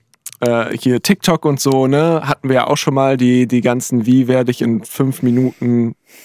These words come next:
dreimal so reich wie sonst was, nämlich, weiß nicht, Pyramid Scheme, Schenkreise, schieß mich tot, hab ich mir gedacht, so, irgendwas läuft da falsch, so, die Leute, die das Geld da suchen,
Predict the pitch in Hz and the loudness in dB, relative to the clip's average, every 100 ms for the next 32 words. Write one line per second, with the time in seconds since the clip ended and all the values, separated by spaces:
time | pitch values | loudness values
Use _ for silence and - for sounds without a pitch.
0 | - 120 127 127 123 120 - 131 135 - | -6 -2 -2 -2 -2 -4 -2 -2 -4 -6
1 | 127 117 113 139 151 - 135 - 113 113 | -10 -6 -4 -4 -4 -4 -4 -4 -6 -4
2 | 117 104 - 113 120 113 - - - - | -6 -10 -12 -8 -4 -6 -6 -16 -20 -20
3 | - _ - 143 143 143 135 - - 147 | -20 _ -4 0 2 0 0 -4 0 2
4 | 147 147 143 135 - 147 147 - 131 131 | 4 4 2 2 0 0 0 -2 0 2
5 | 139 120 135 127 127 131 170 185 175 202 | 2 0 0 2 0 -2 -2 -2 0 0
6 | 202 - - - - - 139 160 165 156 | -2 -4 -20 -20 -20 -4 -2 2 0 0
7 | 151 170 - 175 165 - - _ _ _ | 0 0 0 2 0 -2 -20 _ _ _
8 | _ _ _ 196 262 226 196 202 185 196 | _ _ _ 0 2 2 -2 0 2 2
9 | 170 147 165 170 - 135 123 131 175 175 | 2 0 2 0 0 -2 2 2 2 0
10 | 151 151 147 - 151 180 - 151 143 135 | 0 0 0 2 2 0 0 2 2 0
11 | 190 208 202 | -2 2 0